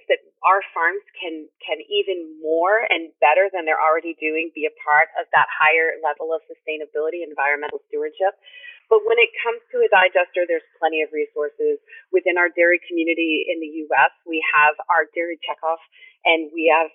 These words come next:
we're funders ourselves of Nutrien program. Um, there's a lot of resources for that. Our local checkoff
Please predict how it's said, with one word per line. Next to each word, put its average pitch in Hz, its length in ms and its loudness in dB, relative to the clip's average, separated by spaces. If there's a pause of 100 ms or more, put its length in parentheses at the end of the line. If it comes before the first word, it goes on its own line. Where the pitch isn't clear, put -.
we're 160 320 -4
funders 170 560 0
ourselves 165 720 2
of 160 240 2
Nutrien 175 640 -6 (320)
program. 190 480 4 (360)
Um, 156 320 2
there's 175 200 2
a 160 80 -2
lot 156 160 4
of 170 160 -2
resources 156 560 -4
for 160 120 0
that. 139 440 4
Our 190 120 0
local 185 400 -2
checkoff 170 440 2